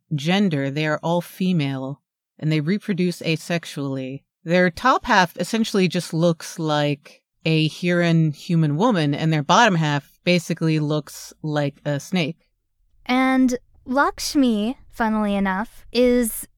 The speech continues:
Speaker 2: supposed to be, like, a goddess who's very focused on, like, beauty and bliss. And so beauty is a spiritual virtue that Lakshmi demands of the Ananta.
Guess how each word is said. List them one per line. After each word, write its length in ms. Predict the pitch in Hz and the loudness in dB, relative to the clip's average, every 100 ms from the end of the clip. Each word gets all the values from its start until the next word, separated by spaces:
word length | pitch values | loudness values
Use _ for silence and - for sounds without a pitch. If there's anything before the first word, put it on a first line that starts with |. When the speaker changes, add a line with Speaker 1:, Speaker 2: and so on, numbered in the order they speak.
| - | -20
Speaker 2:
supposed 460 | - 269 262 262 - | -8 0 2 2 0
to 80 | 240 | -2
be, 120 | 247 | 0
like, 160 | 240 247 | 0 -2
a 80 | |
goddess 400 | 226 226 240 226 | -2 0 0 -2
who's 220 | 247 240 208 | -2 -2 0
very 420 | 214 220 214 220 | 0 0 0 -2
focused 600 | - 208 220 208 - - | -2 -4 -2 -4 -4 -6
on, 280 | 202 196 196 | -2 0 0
like, 260 | 185 185 - | -2 -4 -2
beauty 480 | 240 285 269 262 | 0 2 2 0
and 220 | 208 208 202 | 0 -2 0
bliss. 400 | 233 247 247 233 | 0 0 0 -2
And 140 | 226 | 0
so 100 | 240 | 0
beauty 440 | 226 294 339 349 - - - - | 0 0 2 0 -4 -18 -20 -8
is 180 | 240 247 | -4 2
a 100 | 269 | 2
spiritual 640 | - - 311 311 294 294 | 0 -6 -4 -2 0 0
virtue 760 | 233 254 262 - 240 220 214 208 - | 2 -2 -2 -6 -4 -2 -4 -6 -4
that 380 | 220 208 202 - _ - | -2 0 -2 -6 _ -8
Lakshmi 520 | 220 220 - - 240 | -2 -2 -2 0 0
demands 440 | 202 214 220 240 226 | 2 0 2 0 0
of 140 | 196 | -4
the 140 | 196 185 | -4 -2
Ananta. 600 | 196 233 247 214 196 | -2 0 -2 -4 -8